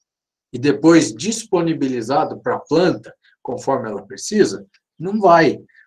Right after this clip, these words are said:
Você vai tá jogando fora esse adubo, porque a água vai lavar. Então, é uma pré-condição para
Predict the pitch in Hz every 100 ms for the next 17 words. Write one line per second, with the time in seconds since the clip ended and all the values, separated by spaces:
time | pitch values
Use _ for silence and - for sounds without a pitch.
0 | _ - 170 175 185 180 175 160 190 214
1 | - 185 202 226 127 - _ _ _ _
2 | _ _ _ _ _ _ _ _ _ _
3 | _ _ 131 135 - 143 117 135 117 104
4 | 87 _ _ _ - 123 180 185 135 160
5 | 208 180 135 143 202 208 170 - _ _
6 | _ _ _ _ _ _ _ - - _
7 | 131 131 226 220 - 170 190 190 185 -
8 | - 208 277 277 - 226 233 185 214 -
9 | - 160 120 98 _ _ _ - 147 165
10 | 147